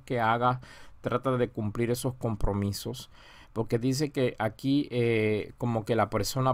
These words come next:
mm, no puede, como que puede quedar con una imagen errónea delante de,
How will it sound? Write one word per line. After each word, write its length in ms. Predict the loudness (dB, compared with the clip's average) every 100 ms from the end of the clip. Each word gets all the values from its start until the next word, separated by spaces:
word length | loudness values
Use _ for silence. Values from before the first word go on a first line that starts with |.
| -2
mm, 440 | -4 -2 0 -2 -4
no 300 | -2 -2 0
puede, 580 | 2 4 4 4 0 -4
como 380 | -4 -2 -4 -4
que 300 | -4 -4 -6 0
puede 340 | 2 2 0 -6
quedar 300 | 0 2 0
con 100 | 0
una 180 | -2 0
imagen 420 | 0 0 0 -2
errónea 540 | -2 -4 -2 0 0 0
delante 440 | 0 0 -2 -4
de, 140 | -4